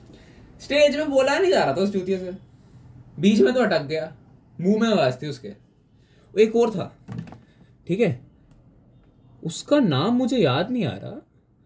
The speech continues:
पर मैंने उसको एक तरीके से identify किया था, पता कैसे? जवाहरलाल नेहरू, क्योंकि उसकी जो आवाज थी ना,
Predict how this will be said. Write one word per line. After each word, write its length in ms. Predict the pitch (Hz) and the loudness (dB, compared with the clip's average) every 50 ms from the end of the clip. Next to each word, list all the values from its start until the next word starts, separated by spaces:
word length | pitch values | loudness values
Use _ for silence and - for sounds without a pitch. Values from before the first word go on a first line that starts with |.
| _ - | _ -2
पर 80 | 254 | 0
मैंने 260 | 262 247 240 226 226 269 | 2 4 4 4 4 2
उसको 240 | 302 294 - 302 | 2 2 2 2
एक 160 | 285 269 233 - | 0 0 0 -2
तरीके 300 | 247 233 247 208 233 240 | -4 -4 -2 -2 -2 -2
से 100 | 240 226 | 0 -2
identify 480 | 208 185 151 135 127 139 120 120 110 | -2 -2 -2 -4 -6 -8 -8 -8 -10
किया 220 | 101 - 101 80 - | -10 -12 -14 -16 -16
था, 220 | - - - - - | -18 -20 -20 -12 -8
पता 160 | 151 143 262 | -4 -2 -2
कैसे? 320 | 403 403 - - - 117 - - - - - - - - 156 | -2 -2 -4 -6 -8 -12 -14 -18 -20 -20 -20 -20 -16 -12 -2
जवाहरलाल 460 | 139 180 185 196 208 208 202 190 165 | 0 2 2 2 2 2 0 -2 -2
नेहरू, 180 | 131 120 - - - - - - - - - - - - - - - - - - - - - - - - - - - - - - - | -4 -6 -8 -12 -16 -20 -20 -20 -20 -20 -20 -20 -20 -20 -20 -20 -20 -20 -20 -20 -20 -20 -20 -20 -20 -20 -20 -20 -20 -20 -20 -18 -12
क्योंकि 220 | - 196 202 302 302 302 - - - - - - 233 | -8 -4 -2 -2 -4 -4 -8 -18 -20 -20 -12 -8 -6
उसकी 340 | 247 - - - - 349 | -6 -6 -4 -2 0 2
जो 100 | 349 440 | 4 4
आवाज 360 | 285 269 220 175 156 143 - - | 4 4 4 2 0 -2 -6 -10
थी 40 | |
ना, 280 | - 175 180 - - - | -10 -8 -8 -10 -12 -14